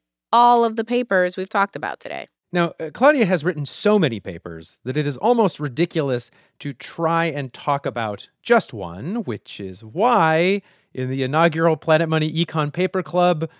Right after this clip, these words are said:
Speaker 2: we are already kind of cheating because our final
Speaker 1: Kinda,
Speaker 2: paper
Speaker 1: just a
Speaker 2: today
Speaker 1: little.
Speaker 2: is Claudia Goldin's book.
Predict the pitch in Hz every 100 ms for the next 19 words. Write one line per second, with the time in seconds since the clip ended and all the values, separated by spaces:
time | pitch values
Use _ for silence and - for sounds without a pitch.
0 | _ _ _ 127 123 131 180 175 170 160
1 | 160 156 - 175 175 - 127 95 82 82
2 | 110 127 120 107 - 196 190 160 175 165
3 | - 147 139 143 143 143 143 _ _ _
4 | _ 156 170 175 156 139 - _ _ -
5 | 185 202 208 233 226 175 277 -